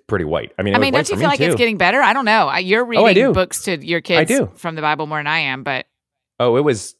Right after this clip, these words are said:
Speaker 1: I mean, my little Saint Luke's United Methodist Church in Saint Petersburg growing up had lily white Jesus with a blue sash on.
Speaker 2: Mm.
Speaker 1: I mean, that's what I thought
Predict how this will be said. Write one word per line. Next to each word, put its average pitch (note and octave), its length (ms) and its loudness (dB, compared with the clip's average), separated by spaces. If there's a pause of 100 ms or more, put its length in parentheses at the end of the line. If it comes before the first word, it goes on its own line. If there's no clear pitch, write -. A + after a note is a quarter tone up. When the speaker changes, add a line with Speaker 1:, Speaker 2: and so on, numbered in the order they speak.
(140)
Speaker 1:
I A#2 60 -4
mean, G2 280 -2 (840)
my G2+ 200 -2
little G#2 220 -2
Saint G#2 300 -6
Luke's G2 160 -6
United G2 160 -2
Methodist F#2+ 380 -4
Church - 480 -4
in F2+ 140 -6
Saint F2+ 260 -6
Petersburg F#2+ 460 -4
growing E2+ 280 0
up F#2 160 -2
had D#2 260 -8 (140)
lily G#2 420 0
white G#2 240 0
Jesus F2 380 -6
with E2 120 -6
a D#2 60 -8
blue E2+ 260 -6
sash F#2 380 -2
on. A#1+ 240 -12 (100)
Speaker 2:
Mm. E3 280 -10
Speaker 1:
I - 40 -2
mean, E2 360 -4 (480)
that's G#2+ 360 0
what F#2+ 320 -2
I F2 220 0
thought F2 460 -4